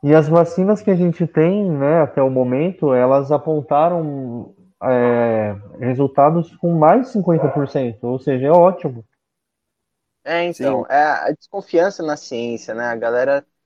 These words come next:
Speaker 2: é muita abertura pra desconfiar do que os cientistas falam, tipo, "Ah, mas meu médico falou", o seu médico não é a Organização Mundial da Saúde, não é a Anvisa, não é o Instituto
Speaker 1: Exato.
Speaker 2: Butantan, sabe?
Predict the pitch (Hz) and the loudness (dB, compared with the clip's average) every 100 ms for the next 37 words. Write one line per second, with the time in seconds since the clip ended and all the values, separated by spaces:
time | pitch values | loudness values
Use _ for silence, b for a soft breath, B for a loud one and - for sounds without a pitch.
0 | _ _ _ - 120 127 123 117 113 123 | _ _ _ -6 0 2 2 4 4 2
1 | 165 202 160 165 - 180 190 165 165 147 | -2 -2 2 2 0 0 4 2 0 -10
2 | _ 151 147 151 139 139 - 143 147 139 | _ -18 -12 -2 -2 -2 -8 -12 -12 -12
3 | 143 170 165 151 160 151 151 - 185 170 | -12 -14 -12 -4 -4 -2 -6 -8 -6 -4
4 | 156 151 160 151 170 - - 147 165 - | -4 -4 -6 -6 -6 -8 -8 -4 -4 -4
5 | 190 156 160 175 - 208 196 175 170 190 | -6 -4 -6 -8 -12 -10 -4 0 0 0
6 | 170 143 151 156 156 175 160 165 170 156 | 0 0 0 2 0 0 -4 0 2 2
7 | 151 - 156 143 143 123 139 151 147 127 | -2 -4 -2 2 0 -2 -6 -4 -6 -6
8 | 151 147 107 104 - _ _ _ _ 131 | -6 -6 -6 -8 -8 _ _ _ _ -10
9 | 151 - 160 147 127 107 113 110 - 143 | -10 -10 -14 -6 -4 0 0 0 -4 -6
10 | 117 - 147 127 107 | -6 -8 -8 -8 -10